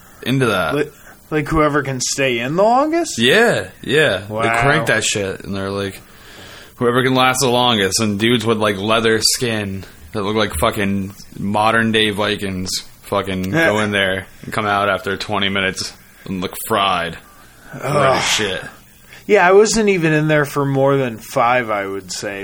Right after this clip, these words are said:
Speaker 2: If I was in there for more than five, uh, maybe, maybe, l-, definitely less than ten, you know?
Speaker 1: Yeah, yeah.
Speaker 2: Um,
Speaker 1: That's all you need, though. It's really healthy for you. It sweat that toxins out.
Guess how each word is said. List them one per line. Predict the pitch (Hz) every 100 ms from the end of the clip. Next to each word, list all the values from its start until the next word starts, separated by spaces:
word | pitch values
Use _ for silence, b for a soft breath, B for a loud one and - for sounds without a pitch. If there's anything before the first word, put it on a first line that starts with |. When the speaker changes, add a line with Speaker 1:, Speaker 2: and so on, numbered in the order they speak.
| 92
Speaker 2:
If | 110 113
I | 123
was | 123 123
in | 135
there | 131 117
for | - 117
more | 117 117
than | 113
five, | 113 113 110 110 104 -
uh, | 92 95
maybe, | 107 113 113 117 113 110 107 101 - - -
maybe, | 113 117 113 113 104 - - - 113
l-, | 117 117
definitely | 123 143 135 127 120
less | 117 117 -
than | 110 98
ten, | 117 117 107 101 B B B B -
you | 110
know? | 110 107 104 b b b b b b b - -
Speaker 1:
Yeah, | 113 110 87 92
yeah. | 104 117
Speaker 2:
Um, | 113
Speaker 1:
That's | 127
all | 208 160
you | 117
need, | 123 117
though. | 98
It's | 95
really | 117 160 104
healthy | 113 117 95
for | 90 87
you. | 87 95 95
It | 98
sweat | - 113 101
that | 101
toxins | - 113 101 101 110 101 101
out. | 98 98 95